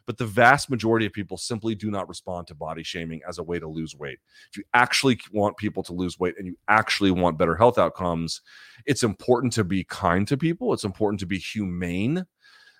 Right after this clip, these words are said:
Um, and it's important to be honest, you know, about, I think, some of the realities of what being obese can do to you. Uh,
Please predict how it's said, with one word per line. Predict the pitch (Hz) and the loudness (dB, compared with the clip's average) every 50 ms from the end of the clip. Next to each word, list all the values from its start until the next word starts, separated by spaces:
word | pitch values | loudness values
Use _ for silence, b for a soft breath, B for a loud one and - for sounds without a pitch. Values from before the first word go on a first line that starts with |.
| b b - | b b 0
Um, | 110 101 101 107 110 107 104 104 101 98 98 98 95 95 - _ _ - | 4 4 6 6 4 4 2 2 0 0 0 -2 -2 -4 -6 _ _ 0
and | 139 127 123 127 123 120 _ _ _ _ | 2 2 2 0 -2 -4 _ _ _ _
it's | 110 104 - | -10 -8 -6
important | 120 107 - 120 131 139 139 | -6 -6 -4 -4 -4 -4 -4
to | 135 131 | -2 0
be | 156 175 | 2 4
honest, | 170 170 147 127 143 185 - - - - 190 - _ _ _ _ _ _ _ _ _ - | 6 6 6 6 6 4 2 0 -6 -12 -16 -18 _ _ _ _ _ _ _ _ _ -4
you | 104 | -2
know, | 95 95 107 113 | -2 -2 -2 -2
about, | - 104 92 80 110 104 104 113 113 - - _ _ _ _ _ _ _ _ | -2 -2 -2 0 2 2 4 2 2 0 -6 _ _ _ _ _ _ _ _
I | 98 | -16
think, | 95 - 131 120 - - - _ _ _ | -8 -6 -6 -6 -6 -10 -18 _ _ _
some | - - 127 | -8 -6 -2
of | 117 | -2
the | 107 | 0
realities | 101 107 107 104 101 101 104 107 107 107 110 92 | 0 2 4 4 4 4 4 4 2 0 0 -2
of | 95 95 82 - _ _ _ _ _ _ _ _ _ _ _ _ _ _ _ _ _ _ _ _ _ _ - - | -6 -8 -10 -12 _ _ _ _ _ _ _ _ _ _ _ _ _ _ _ _ _ _ _ _ _ _ -12 -6
what | - 104 104 | -4 -4 -2
being | - 107 107 107 104 | 0 -2 -2 0 -2
obese | 104 82 101 101 - - | -2 -4 -4 -6 -6 -8
can | - 87 90 | -12 -12 -6
do | 85 127 151 143 127 147 160 - _ b b b b b b | -2 -2 0 0 -2 -4 -10 -16 _ b b b b b b
to | - - 107 | -10 -8 -6
you. | 92 92 104 120 147 147 _ _ b b b b b b b b _ | -6 -6 -6 -8 -10 -14 _ _ b b b b b b b b _
Uh, | 101 98 95 92 92 90 | -2 0 0 2 2 0